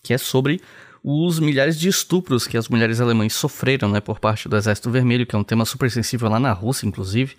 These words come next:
e, e, inclusive, é proibido por lei você falar disso na Rússia, porque entra numa lei de difamação do Exército Vermelho, enfim. Qual é a leitura que a historiografia faz dessa decisão de Hitler de lutar até o fim, eh, de não rendição, enfim? O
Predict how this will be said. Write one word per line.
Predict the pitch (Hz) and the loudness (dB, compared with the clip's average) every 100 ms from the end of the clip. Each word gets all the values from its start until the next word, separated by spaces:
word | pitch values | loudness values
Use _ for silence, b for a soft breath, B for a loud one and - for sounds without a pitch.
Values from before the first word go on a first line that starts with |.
| _ | _
e, | 135 131 131 131 131 - - | -2 -2 0 0 -2 -4 -4
e, | 131 | -4
inclusive, | 147 180 165 120 196 208 - - | -2 0 0 2 0 -4 -6 -4
é | 120 | 0
proibido | 151 151 165 165 | 2 2 2 2
por | 220 190 | 2 2
lei | 139 160 | 2 0
você | 131 113 123 | 0 -2 -2
falar | 120 123 | 0 2
disso | 110 117 - 117 | 2 0 0 0
na | 113 104 | 2 2
Rússia, | 110 113 | 0 -2
porque | 135 123 127 131 B B B - | -2 -2 0 0 B B B 0
entra | 123 127 135 | 0 2 2
numa | 131 | 2
lei | 120 123 123 | 4 2 2
de | 120 | 0
difamação | 117 - 123 113 127 | 0 0 0 2 2
do | 117 | 2
Exército | 113 110 - | 2 0 0
Vermelho, | 120 139 120 123 127 104 | 0 2 4 2 0 0
enfim. | 113 147 117 101 _ | 0 0 -2 -4 _
Qual | - 240 | -2 0
é | 294 | 2
a | |
leitura | 277 202 - 151 180 185 - - | 2 0 -2 0 2 0 -4 -2
que | |
a | 156 | 0
historiografia | 151 170 165 160 151 - 143 | 2 0 0 0 0 0 -2
faz | - 117 123 127 | 0 2 2 2
dessa | 127 123 131 | 0 0 0
decisão | 120 139 - 113 110 127 | 2 0 0 0 2 2
de | 139 117 | 2 2
Hitler | 117 123 120 113 | 2 2 0 2
de | 113 | 0
lutar | 110 117 | 0 0
até | 113 120 | 0 0
o | 104 | 0
fim, | - 113 131 123 117 - | -2 2 4 2 0 -2
eh, | 107 101 98 | 0 2 2
de | 92 - 127 117 | -2 -6 0 4
não | 131 135 | 4 4
rendição, | 127 131 120 110 - - 113 135 135 127 120 | 4 4 2 2 0 2 2 4 2 4 2
enfim? | 135 - 113 | 2 0 0
O | 101 | 0